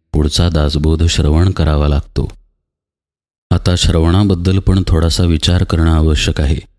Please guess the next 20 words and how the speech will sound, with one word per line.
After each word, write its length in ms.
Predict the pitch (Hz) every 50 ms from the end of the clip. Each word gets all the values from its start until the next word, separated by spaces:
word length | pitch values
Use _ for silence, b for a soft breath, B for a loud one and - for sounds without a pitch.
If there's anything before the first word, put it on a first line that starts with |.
| _ _ _ _ _ _ _
आणि 140 | 87 85 90
ग्रंथारंभामध्येच 1300 | 85 85 80 80 78 87 82 98 95 92 98 92 90 87 92 98 92 87 82 78 82 85 98 - -
करणं 320 | - - 98 87 85 85 85
आवश्यक 440 | 80 80 78 73 - - 82 - -
आहे. 160 | 69 73 - 92 - _ _ _ _ _ _ _ _ _ _ _ _ _ _ _ _ _ _ _ _ _
नवविधा 520 | - 80 80 90 90 90 87 82 85 90 87
भक्ती 360 | 82 80 76 - - - 85
पाहत 340 | 80 - 80 80 82 - 85
असताना 460 | 80 - - - 85 80 82 82 85
श्रवण 400 | - - 80 78 78 80 82 82
भक्ती 280 | 78 78 - _ - 85
आपण 260 | 80 - 90 92 92
पाहणारच 580 | - 82 80 80 82 85 90 95 110 - -
आहोत. 220 | 85 80 80 73 73 - - - - _ _ _ _ _ _ _ _ _ _ _ _ _ _ -
तरीही 360 | 90 90 95 92 90 101 101
ग्रंथारंभी 840 | 87 85 78 80 76 78 76 - 95 104 104 101 92 85 85 98 101
श्रवणाला 540 | - - 85 82 82 85 87 92 92 95 95
का 200 | - - 98 101
महत्त्व 380 | 98 87 82 85 - - 82
द्यायचं? 400 | 78 78 78 76 73 - 69 69